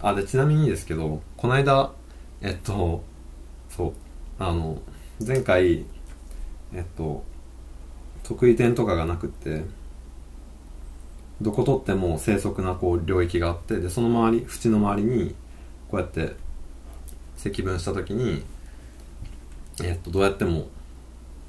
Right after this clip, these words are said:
これがゼロになるからっていう話したと思うんですよね。こうやって、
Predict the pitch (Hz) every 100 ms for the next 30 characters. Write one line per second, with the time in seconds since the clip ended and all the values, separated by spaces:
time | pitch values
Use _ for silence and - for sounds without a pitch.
0 | - - - - - 90 90 98 90 82
1 | 78 78 87 95 80 - - 82 87 87
2 | - 90 - 76 80 - 110 147 - -
3 | - 92 90 -